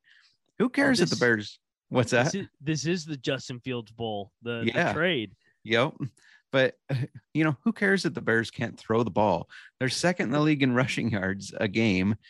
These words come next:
Speaker 1: and the Giants are twenty-fifth in rushing yards allowed a game. So, yeah, the Bears have thrown the ball forty-five times, but you know what? It's worked out. They're two and one. Giants are six and nineteen against the spread at home after playing Dallas.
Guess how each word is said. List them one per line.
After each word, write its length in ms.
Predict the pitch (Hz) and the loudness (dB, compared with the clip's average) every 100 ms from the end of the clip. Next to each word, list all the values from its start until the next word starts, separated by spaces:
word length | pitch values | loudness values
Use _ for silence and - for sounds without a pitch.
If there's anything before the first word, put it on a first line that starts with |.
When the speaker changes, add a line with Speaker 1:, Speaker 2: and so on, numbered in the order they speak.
| - _ | -20 _
Speaker 1:
and 80 | 123 | 0
the 60 | 123 | 2
Giants 360 | 123 139 170 | 4 2 2
are 80 | 135 | 0
twenty-fifth 720 | 113 131 143 139 - 165 135 104 | -2 -4 -2 -2 -2 -4 -4 -6
in 240 | 101 110 | -2 0
rushing 300 | 110 123 123 | 0 0 0
yards 240 | 117 123 | 0 0
allowed 380 | 113 107 117 147 | 0 0 0 0
a 40 | 110 | -2
game. 400 | 95 78 82 82 _ - - | -2 -4 -4 -8 _ -20 -16
So, 400 | - 139 123 117 - | -2 2 4 4 2
yeah, 240 | 123 90 | 0 0
the 100 | - | 0
Bears 240 | 120 135 | 2 4
have 140 | 135 110 | 2 -2
thrown 280 | 110 117 120 | 0 2 2
the 60 | |
ball 200 | 104 107 107 | 2 0 0
forty-five 560 | - 113 107 107 98 | -2 -2 -2 -2 -4
times, 360 | 101 92 92 90 | -4 -4 -4 -6
but 260 | - 95 - | -2 -2 0
you 80 | 117 | 2
know 80 | |
what? 140 | 113 110 | 4 2
It's 160 | 104 - | 0 -2
worked 300 | 104 113 - | 0 0 2
out. 240 | 107 107 | 2 2
They're 180 | 98 90 - | -2 -6 -4
two 240 | 131 123 | -2 0
and 140 | 117 | 0
one. 380 | 95 98 98 95 - _ - _ _ | 0 0 0 -2 -8 _ -20 _ _
Giants 400 | 120 123 131 120 | 2 4 4 0
are 80 | 110 | -4
six 320 | - - - | -4 -8 -4
and 80 | 123 | -2
nineteen 400 | 117 - 127 113 | 0 -2 -2 0
against 360 | 95 107 120 | 0 0 0
the 60 | 107 | -2
spread 340 | - - 107 | -4 2 2
at 100 | 107 | 2
home 280 | 87 110 113 | 0 -2 0
after 240 | 107 98 82 | 0 -2 -6
playing 360 | - 107 95 | -4 -2 -2
Dallas. 580 | 90 92 104 127 143 - | 0 2 4 2 0 -4